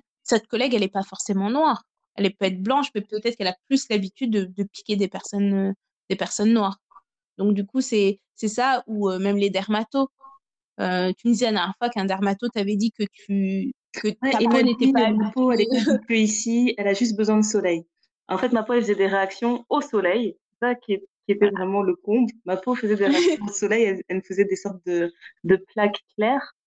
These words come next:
Speaker 2: Et il me disait, « Non, mais de toute façon, le climat ici, c'est pas fait pour vous, vous avez besoin d'être sous les tropiques, euh, euh, voilà, c'est ça qu'il vous faut, hein. » Et il avait rien
Speaker 1: Mhm.
Speaker 2: d'autre à me dire.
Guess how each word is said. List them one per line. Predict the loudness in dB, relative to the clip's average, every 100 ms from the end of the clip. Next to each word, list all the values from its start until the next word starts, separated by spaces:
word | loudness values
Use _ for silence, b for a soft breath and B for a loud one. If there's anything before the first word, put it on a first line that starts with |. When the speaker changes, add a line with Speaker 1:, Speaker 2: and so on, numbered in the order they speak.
| _ _ _ -2
Speaker 2:
Et | 0
il | 2
me | 0
disait, « | 0 2 4
Non, | 6
mais | 6
de | 4
toute | 0 -4
façon, | -4 0
le | 2
climat | 2 0 2 2
ici, | 0 -2
c'est | -6
pas | -4
fait | -4
pour | -6 -6
vous, | -2 0 2 2
vous | 2
avez | 0
besoin | 0 0
d'être | 0 -2
sous | -2
les | -2
tropiques, | 0 -4 0 4 6 4 2
euh, | -2 0 -2 -6 B B -4
euh, | 0 2
voilà, | 2 0
c'est | -2 -4
ça | -4 -2
qu'il | -2
vous | -4 -4
faut, | 0 0 0
hein. » | -4 _ _
Et | 0 0
il | 2
avait | 0
rien | 2
Speaker 1:
Mhm. | 2 0
Speaker 2:
d'autre | -2
à |
me | -6
dire. | -2